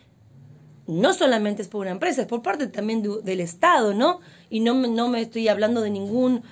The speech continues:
partido, digo, es parte de las garantías que debe, este, fomentarse dentro de cualquier país. Entonces hay que ver qué es lo que sucede, nuestra economía bajó en todos los estados,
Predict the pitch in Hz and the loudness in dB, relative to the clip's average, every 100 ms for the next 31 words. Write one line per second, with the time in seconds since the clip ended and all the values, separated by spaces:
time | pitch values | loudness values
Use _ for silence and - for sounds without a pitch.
0 | - - 208 180 269 269 214 190 202 180 | -10 -2 -2 0 4 4 4 0 -2 -2
1 | - - 214 214 269 269 320 254 202 196 | -10 -8 -6 -2 0 0 2 2 2 0
2 | 202 190 185 180 294 330 339 220 208 196 | 0 0 -2 -2 2 2 2 -8 -10 -2
3 | 220 247 269 285 - - _ - 208 190 | 2 4 4 2 -2 -20 _ -6 -4 -4
4 | 190 - - 202 185 185 175 170 - 226 | -6 -10 -8 -6 -4 -4 -4 -6 -6 -2
5 | 220 196 180 247 277 262 208 202 208 180 | -2 -2 0 -2 0 -4 -2 -4 -6 -4
6 | 196 202 - 392 294 190 170 165 170 - | -6 -6 -4 -4 -4 -6 -4 -6 -12 -20
7 | _ - - 277 285 302 349 302 294 285 | _ -20 -10 -6 -4 -4 -2 0 2 2
8 | - 240 254 254 247 214 226 180 247 254 | 0 0 2 0 0 -4 -4 -6 0 4
9 | 233 220 - 208 - 196 190 214 262 233 | 4 2 -4 -8 -6 -4 -2 0 0 0
10 | 180 175 277 311 311 _ _ - 190 220 | -2 -2 0 0 -2 _ _ -10 -8 -2
11 | 214 208 170 196 - 202 208 254 - | 0 0 -4 -8 -4 0 2 0 -4